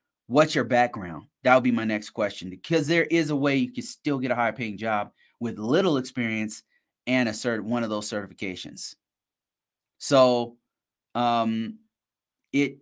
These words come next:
it kinda depends. I would say Security Plus with experience, depending on where you live in the country and what kind of background you have, what kind of experience, you could, you could land a pretty good high paying job. Well, it depends on what you mean by high paying.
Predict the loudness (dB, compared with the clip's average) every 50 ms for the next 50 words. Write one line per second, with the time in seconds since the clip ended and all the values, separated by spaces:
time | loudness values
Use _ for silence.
0 | _ _ -4 -4 -4 -4 -2 2 2 4 4 2 -2 -4 -4 -2 -2 -2 -2 -2
1 | 0 4 6 6 6 4 2 0 0 0 0 0 -2 -6 -12 _ _ -8 -6 -6
2 | -4 0 0 2 2 2 0 -2 -4 0 4 4 4 4 4 -2 -2 0 0 2
3 | 2 0 -2 -4 -6 -4 -2 -2 -2 0 -2 -4 -6 -8 -10 -10 -12 _ _ _
4 | _ _ _ _ _ _ _ _ _ _ -6 -6 -6 -4 -4 -2 -2 -2 0 0
5 | 2 2 2 2 2 2 2 2 2 0 0 -2 -2 -2 -2 -2 -2 -2 -2 -2
6 | -2 -2 -4 -4 -2 -4 -6 -6 -4 -4 -2 -2 -2 -4 -6 -2 0 0 0 0
7 | 0 -2 0 0 2 0 0 0 0 -2 -4 -6 _ _ -12 -12 -10 -6 -4 -2
8 | -2 -2 -4 -8 -10 -14 -14 -8 -4 -2 -2 -2 -4 -6 -12 -18 _ _ _ _
9 | _ -2 -2 0 0 -2 -4 -4 -6 -6 -4 -4 -2 -2 -2 0 0 0 0 0
10 | -2 -2 -6 -6 -6 -4 -4 -4 -4 -6 _ _ _ _ _ -6 -4 -2 -2 -4
11 | -4 -6 -6 -6 -2 0 0 0 0 0 -2 -4 -4 -4 -2 -2 -2 0 0 0
12 | 0 -2 -2 0 0 0 0 -2 -2 -4 -4 -4 -6 -6 -4 -4 -4 -2 -2 -2
13 | 0 2 4 4 4 4 4 2 2 2 2 0 -2 -6